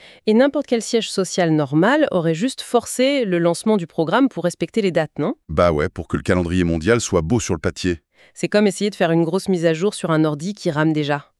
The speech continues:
Speaker 1: Il va juste planter.
Speaker 2: Du coup, qu'est-ce qu'ils ont fait ? Ils ont tout suspendu en Grèce. Ils ont attendu la fin de l'été.
Speaker 1: C'est dingue, parce que ne rien faire, c'est parfois la décision la plus dure à prendre pour un manager.
Speaker 2: Surtout quand on te demande de justifier le fameux R O I,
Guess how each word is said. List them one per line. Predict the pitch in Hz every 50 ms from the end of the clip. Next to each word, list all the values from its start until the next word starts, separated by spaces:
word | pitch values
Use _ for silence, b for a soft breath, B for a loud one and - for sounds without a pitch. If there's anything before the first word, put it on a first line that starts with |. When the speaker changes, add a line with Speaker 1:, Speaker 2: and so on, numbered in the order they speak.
| _ -
Speaker 1:
Il | - 147
va | 151
juste | 147 185 220 -
planter. | - 170 156 - - 302 381 _ _ -
Speaker 2:
Du | 80 78 82 98
coup, | - - 185
qu'est-ce | 160 - 104 -
qu'ils | - - 78 90
ont | 85
fait ? | - - 95 104 131 - _ _ _ _ -
Ils | - 78 -
ont | 165 - _ -
tout | - 175 170
suspendu | - - 156 139 - - 135 127 123 127
en | 110 90
Grèce. | 80 78 80 76 - - - _ _ _ _ _ -
Ils | - 76 76
ont | 78 - -
attendu | 113 120 - 139 131 123 139
la | 127 107
fin | - - 113
de | 110
l'été. | 110 110 - 110 - - _ _ _ _
Speaker 1:
C'est | - - - 170
dingue, | 156 170 180 185 175 156 147 - _ _ _ _
parce | - - 156 -
que | -
ne | 170 170 180 180
rien | 185 170 170 190 208 208
faire, | 202 - - 208 202 208 202 190 -
c'est | - - - 180
parfois | - 180 165 - - 220
la | 208 190
décision | 170 156 170 - - 170 156 151 185 196 196 180
la | - 156 147
plus | - _ - - 165
dure | 147 147 139 143 170 220 214 196
à | 180
prendre | - - - 185 180 180 170 160 - -
pour | - 160 156
un | 151
manager. | 151 147 147 143 139 127 139 143 139 _ -
Speaker 2:
Surtout | - - 131 - - - 170 151
quand | - 123 98 -
on | 107 101
te | 87 - 101
demande | 85 73 120 120 117 120 120 113
de | 101
justifier | 87 85 98 98 - - - 98 - - 123 127
le | 117 90
fameux | 76 - - 85 82 92 104 113 - -
R | 107 101 82
O | 101 104 101
I, | 98 90 80 -